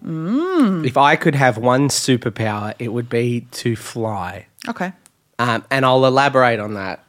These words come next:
Speaker 1: Mm.
Speaker 2: uh, after I get Mish's. Uh, if Mish, uh, I'm joined as always by my best friend,
Speaker 1: <laughs>
Speaker 2: Mish Wittrup,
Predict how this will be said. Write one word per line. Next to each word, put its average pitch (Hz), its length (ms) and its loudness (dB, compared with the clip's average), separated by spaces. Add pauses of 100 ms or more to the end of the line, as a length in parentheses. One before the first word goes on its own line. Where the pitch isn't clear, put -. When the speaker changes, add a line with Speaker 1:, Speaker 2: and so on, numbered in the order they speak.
(120)
Speaker 1:
Mm. - 160 -14 (220)
Speaker 2:
uh, 104 280 -6
after 101 320 -10
I 95 60 -8
get 92 220 -8
Mish's. 101 420 -10
Uh, 117 100 -8 (160)
if 131 160 -4
Mish, 170 480 4 (400)
uh, 139 160 4
I'm 139 200 2
joined 156 300 4
as 151 140 4
always 135 540 4 (200)
by 151 180 4
my 160 220 6
best - 480 2
friend, 156 600 2 (160)
Speaker 1:
<laughs> 381 640 -10
Speaker 2:
Mish 180 340 4
Wittrup, 160 640 2